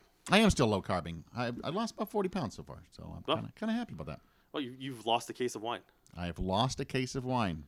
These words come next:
Speaker 1: but drank more than my share.
Speaker 2: <laughs> I'm Andre Proulx from andre wine review dot C A.
Speaker 1: I'm Michael Pincus of michael pincus wine review dot com.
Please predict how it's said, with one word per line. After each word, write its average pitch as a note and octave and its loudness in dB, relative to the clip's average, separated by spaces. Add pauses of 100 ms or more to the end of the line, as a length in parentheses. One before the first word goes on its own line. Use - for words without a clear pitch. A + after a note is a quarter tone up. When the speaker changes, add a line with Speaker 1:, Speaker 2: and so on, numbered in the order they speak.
(140)
Speaker 1:
but F#2+ 6
drank C3 2
more C#3+ 0
than G2 -4
my E2+ -2
share. - -6 (480)
Speaker 2:
<laughs> - -12
I'm B2+ 6
Andre C3 4
Proulx C3+ 2
from - 0
andre C3 6
wine B2 4
review C3 2 (100)
dot A#2 0
C B2 -2
A. F#3 -2
Speaker 1:
I'm C#3 8
Michael C#3+ 6
Pincus D3 4
of C3 4
michael D3 8
pincus C#3 0
wine C#3+ 0
review D3 -4
dot B2 4
com. D#2+ 0